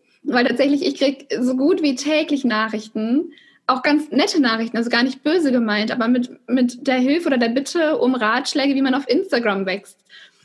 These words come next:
Speaker 2: Und, ähm, das ist so die meist, okay, nicht die meist, aber schon einer der meist gefragten Fragen, so, „Okay, wie, wie schaffst du das?“ Und dann jedes Mal ist meine Antwort, äh, äh,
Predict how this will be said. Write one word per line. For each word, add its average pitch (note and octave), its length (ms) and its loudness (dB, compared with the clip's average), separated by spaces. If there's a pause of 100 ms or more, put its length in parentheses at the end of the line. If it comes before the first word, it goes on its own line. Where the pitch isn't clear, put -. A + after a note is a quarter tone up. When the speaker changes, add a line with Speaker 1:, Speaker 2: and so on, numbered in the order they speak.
(160)
Speaker 2:
Und, B3+ 340 2
ähm, B3 540 2
das B3 140 0
ist C#4 120 -2
so C#4 100 2
die C4+ 260 2
meist, C4 480 0 (320)
okay, F3+ 340 -6
nicht G#3 200 -2
die G#3+ 80 0
meist, G#3+ 340 -2
aber A#3 160 2
schon F4 260 0
einer B3+ 220 0
der A#3+ 100 0
meist B3+ 320 0
gefragten B3 640 -2
Fragen, D#4+ 520 -2
so, G#3 120 -2
„Okay, G#3 260 -2
wie, A#3+ 160 0
wie B3 120 0
schaffst D#4 380 -6
du A#3+ 40 0
das?“ G3+ 320 -4 (520)
Und C#4 140 0
dann C4+ 180 0
jedes F4+ 360 0
Mal C#4+ 260 0
ist D4 140 -2
meine C4+ 260 0
Antwort, C4+ 460 -4 (460)
äh, G#3+ 120 -6 (300)
äh, - 80 -4